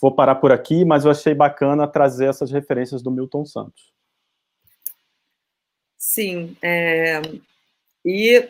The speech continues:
Speaker 2: eu vou, a gente pode botar, eu tenho, assim, fazendo uma autopropaganda aqui, eu justamente escrevi um texto que pas-,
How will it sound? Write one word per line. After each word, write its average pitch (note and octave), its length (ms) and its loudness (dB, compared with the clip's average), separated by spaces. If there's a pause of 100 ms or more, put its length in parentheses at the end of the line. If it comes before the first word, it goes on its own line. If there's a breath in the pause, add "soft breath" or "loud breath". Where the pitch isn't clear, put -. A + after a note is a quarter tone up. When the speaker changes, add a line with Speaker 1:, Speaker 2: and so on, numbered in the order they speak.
Speaker 2:
eu F#3+ 160 0
vou, A3 360 2
a F3 120 2
gente A3+ 300 -2
pode A#3+ 300 2
botar, G#3+ 640 2
eu G#3 80 0
tenho, G#3 640 -2 (720)
assim, F3+ 520 -10
fazendo F3 920 0
uma E3+ 640 0 (600)
autopropaganda F3+ 1040 2
aqui, E3 200 -2
eu G#3 120 0
justamente A3 500 -2
escrevi G#3+ 380 -2
um G#3+ 120 -4
texto G#3+ 380 0
que - 100 -18 (200 soft breath)
pas-, G#3+ 280 0